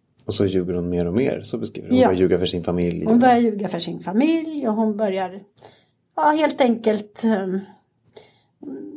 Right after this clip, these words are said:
Speaker 2: ja, det, hon trasslar in sig i, i saker och ting.
Speaker 1: Mm, det, det är väldigt bra, tycker jag, att det här som du beskriver, det här med att hon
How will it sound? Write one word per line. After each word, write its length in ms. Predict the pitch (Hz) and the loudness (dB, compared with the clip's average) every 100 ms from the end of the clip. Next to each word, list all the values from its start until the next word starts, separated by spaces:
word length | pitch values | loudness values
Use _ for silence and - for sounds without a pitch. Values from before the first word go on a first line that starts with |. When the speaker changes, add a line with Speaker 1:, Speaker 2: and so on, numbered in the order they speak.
| - - | -18 -8
Speaker 2:
ja, 320 | 311 285 294 | 0 2 2
det, 60 | 302 | -2
hon 180 | 294 294 | -2 -2
trasslar 400 | 330 320 311 302 | -2 0 2 2
in 240 | 320 240 | 4 2
sig 340 | - - 214 - _ _ _ _ _ | 2 -2 -6 -10 _ _ _ _ _
i, 460 | 233 214 190 190 202 180 - _ _ _ _ _ _ - | -10 -8 -8 -12 -12 -16 -18 _ _ _ _ _ _ -10
i 80 | 208 | -8
saker 340 | 202 165 208 | -6 -8 -10
och 100 | 202 | -10
ting. 200 | 185 185 - _ _ _ _ _ - - - - | -10 -12 -16 _ _ _ _ _ -18 -18 -18 -2
Speaker 1:
Mm, 220 | 127 139 123 | 0 2 2
det, 120 | 135 | 2
det 340 | - 113 131 | 0 2 2
är 40 | 127 | 2
väldigt 320 | 120 110 - _ - - _ _ _ _ | 0 -2 -10 _ -20 -20 _ _ _ _
bra, 420 | 131 131 202 98 | 0 2 2 2
tycker 280 | - 113 - | -2 -4 -4
jag, 60 | - | -4
att 60 | - | -4
det 80 | 101 | -4
här 140 | 95 | -4
som 160 | - 95 | -6 -6
du 60 | 95 | -8
beskriver, 380 | - 170 147 | 0 2 2
det 80 | 78 | 0
här 80 | 90 | -4
med 80 | 87 | -6
att 60 | 85 | -8
hon 320 | 92 90 | -10 -8